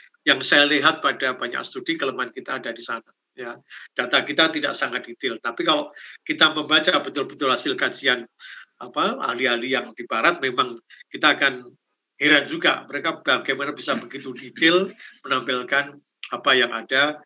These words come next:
dalam, eh, penelitian mereka. Saya kira ini kalau kita bisa, apa, baca dengan teliti,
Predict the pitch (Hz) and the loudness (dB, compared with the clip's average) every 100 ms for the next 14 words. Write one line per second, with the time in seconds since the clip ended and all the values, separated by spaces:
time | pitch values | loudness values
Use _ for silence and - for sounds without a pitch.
0 | _ _ - 117 117 117 - 120 113 113 | _ _ -4 -2 -2 -4 -12 -12 -10 -10
1 | 117 - _ - 127 127 131 120 113 127 | -12 -16 _ -12 -6 -4 -2 -2 0 0
2 | 123 107 - _ - 127 147 175 160 180 | 0 -2 -4 _ -6 -2 4 4 4 0
3 | 185 180 - - - 139 139 139 147 147 | -2 -4 -14 -18 -8 -6 -6 -2 -2 -2
4 | 147 - 139 131 127 131 - _ 117 120 | -4 2 4 6 4 0 -8 _ -14 -8
5 | 156 170 156 143 143 127 123 123 123 117 | -6 -2 -2 2 2 0 -2 -4 -4 -8
6 | 113 175 190 | 0 4 4